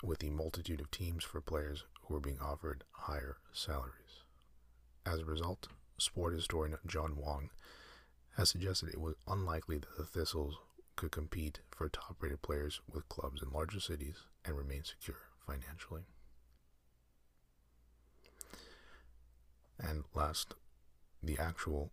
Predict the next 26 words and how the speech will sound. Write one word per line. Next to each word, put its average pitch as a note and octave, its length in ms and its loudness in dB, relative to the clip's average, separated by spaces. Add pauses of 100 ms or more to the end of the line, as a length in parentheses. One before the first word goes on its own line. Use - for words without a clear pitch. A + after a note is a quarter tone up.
last, D#2 480 2
uh, D2 140 2 (140)
section D#2+ 540 0 (380)
of D2+ 160 2
this - 160 -2
wiki D2+ 400 0 (240)
page D2 400 0
is C#2+ 180 -2
their C2+ 300 -4
legacy. D#2+ 460 0 (3000)
Kenora F#2 320 6
remains F2 360 6
the - 160 2
smallest F2+ 520 6
team D2+ 280 2 (140)
to - 120 0
win D2+ 140 4
the D#2 80 -2
Stanley D2+ 340 0
Cup - 360 -2 (600)
and D2+ 120 2
a C#2 60 2
major D#2+ 380 2
North D2+ 300 2
American D2 480 0 (120)
professional D2 540 0